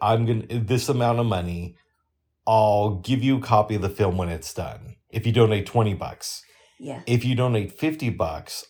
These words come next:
Speaker 1: I will give you a credit at the end of the movie as a producer. And if you donate, like, three hundred dollars,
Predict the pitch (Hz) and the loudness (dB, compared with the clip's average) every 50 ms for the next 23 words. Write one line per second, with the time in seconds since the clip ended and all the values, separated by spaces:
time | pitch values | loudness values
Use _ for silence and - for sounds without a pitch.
0 | _ - 101 107 110 107 110 110 92 104 98 87 101 98 90 - - - - 107 | _ 2 4 6 6 6 4 2 2 -2 -4 -2 -2 -4 -4 -6 -4 2 2 2
1 | 101 101 95 87 87 85 - 95 95 104 107 110 101 87 92 87 85 85 78 76 | 2 2 -2 -2 -4 -6 -4 -4 -4 -2 0 -2 -2 -2 -4 -4 -4 -6 -6 -8
2 | 80 80 73 - - - - 90 87 98 101 98 - - - - 113 - _ _ | -10 -10 -10 -12 -12 -10 -10 -8 -6 -6 -6 -8 -8 -12 -14 -16 -16 -18 _ _
3 | _ _ _ _ _ _ _ _ 117 117 113 107 110 113 113 98 120 120 117 113 | _ _ _ _ _ _ _ _ 2 2 2 2 2 -2 2 4 4 4 4 4
4 | 113 107 104 95 98 95 92 90 - - - - - 123 127 123 110 104 117 107 | 2 2 2 0 0 0 0 -2 -6 -12 -20 -10 -6 -2 0 0 2 2 2 2
5 | 98 107 95 85 92 85 85 82 85 82 80 80 82 82 - - | 2 0 2 2 2 2 2 -2 -4 -8 -8 -10 -10 -12 -12 -16